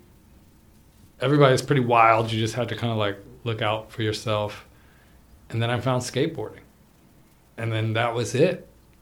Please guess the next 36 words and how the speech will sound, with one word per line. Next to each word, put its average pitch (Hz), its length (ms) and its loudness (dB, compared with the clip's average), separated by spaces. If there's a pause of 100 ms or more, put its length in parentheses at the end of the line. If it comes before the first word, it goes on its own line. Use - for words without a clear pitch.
(180)
You 135 140 2
know, 117 320 0 (200)
nobody 143 420 4
wanted 131 220 4
to 113 60 -2
be 123 80 2
home 127 240 2
anyway. 139 280 4
That 143 160 0
shit 107 180 -6
sucked. - 460 -6
So - 160 -2
you 123 80 2
just 123 180 -2
went 120 120 -4
and 110 60 -10
skated. 131 520 -4 (680)
And 120 480 -2
you 120 100 -6
didn't 123 240 2
need 123 220 4
money 120 260 0
to 107 100 -6
do 120 200 -2
it. 98 100 -8
You 113 80 -2
needed 143 180 6
money 127 200 2
to 110 60 -2
buy 107 160 -2
boards, 110 600 -2 (500)
that 123 220 0
kind 123 160 0
of 110 120 -6
thing. 104 380 -8 (1040)
But 120 440 2